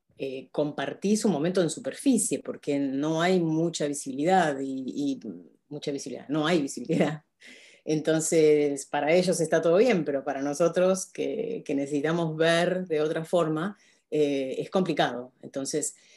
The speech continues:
de hecho, por ejemplo, en Puerto Madryn, cuando no hay buena visibilidad, hay momentos que no hay buena visibilidad,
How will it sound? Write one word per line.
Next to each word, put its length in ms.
de 160
hecho, 220
por 140
ejemplo, 480
en 160
Puerto 240
Madryn, 420
cuando 340
no 200
hay 120
buena 260
visibilidad, 680
hay 140
momentos 400
que 80
no 100
hay 100
buena 220
visibilidad, 640